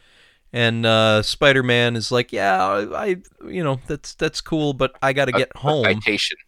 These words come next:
Speaker 2: a citation, right? <laughs> That's what they call it.
Speaker 1: <laughs> I
Speaker 2: "We're
Speaker 1: think
Speaker 2: giving you
Speaker 1: so.
Speaker 2: a special citation." Yes.
Speaker 1: Mm-hmm, mm-hmm.
Speaker 2: <laughs> Yeah.
Speaker 1: And, uh, uh, and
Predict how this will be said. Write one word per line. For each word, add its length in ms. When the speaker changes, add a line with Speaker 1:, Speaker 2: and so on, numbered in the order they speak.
Speaker 2:
a 80
citation, 600
right? 220
<laughs> 640
That's 160
what 100
they 100
call 300
it. 100
Speaker 1:
<laughs> 120
I 100
Speaker 2:
"We're 100
Speaker 1:
think 140
Speaker 2:
giving 120
you 60
Speaker 1:
so. 60
Speaker 2:
a 40
special 320
citation." 680
Yes. 420
Speaker 1:
Mm-hmm, 400
mm-hmm. 180
Speaker 2:
<laughs> 260
Yeah. 180
Speaker 1:
And, 340
uh, 520
uh, 280
and 280